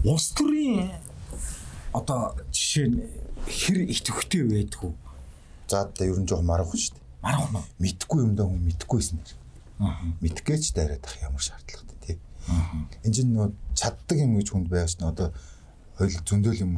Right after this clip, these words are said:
Speaker 2: хийж үзлээ гэж ярьж штэ.
Speaker 1: Тий.
Speaker 2: Тэгэхээр тэр нэг дотор ингээд өөр чинь сонирхлыг ингээд байнга өдөөж идэг, төрүүлж идэг, тий. Нэг тийм нандин юм байгаад штэ. Тэрэндээ л та чадвартай.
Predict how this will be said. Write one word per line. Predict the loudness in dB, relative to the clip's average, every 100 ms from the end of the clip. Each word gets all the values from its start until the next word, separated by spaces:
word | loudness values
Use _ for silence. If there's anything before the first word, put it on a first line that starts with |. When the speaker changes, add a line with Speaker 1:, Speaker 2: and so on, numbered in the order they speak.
| 0
Speaker 2:
хийж | 0 -2 -2
үзлээ | -6 -2 0
гэж | 0 0 -2
ярьж | 0
штэ. | -4 -4 -4 -6
Speaker 1:
Тий. | -8 -6 -4
Speaker 2:
Тэгэхээр | 0 -2 -2 -10 -2
тэр | 2
нэг | 2 0
дотор | -4 -6 -2
ингээд | -2 -2 -6 -20 -20 -20 -18 0
өөр | 2 2
чинь | 2 -2
сонирхлыг | -2 -4 -4 -4 -4
ингээд | -2
байнга | 0 0 0 -2
өдөөж | -4 -4 -4 -4 -8
идэг, | -6 -8 -8 -12 -6
төрүүлж | 0 2 2 0 -4
идэг, | -4
тий. | -2 0 0 -4 -16 -10 0
Нэг | 4
тийм | 6 8
нандин | 6 6 2 2
юм |
байгаад | 2 2
штэ. | 0 -4 -8 -14 -14 0
Тэрэндээ | 4 6 4
л | 2
та | 0 -2
чадвартай. | -4 -10 -12 -12 -14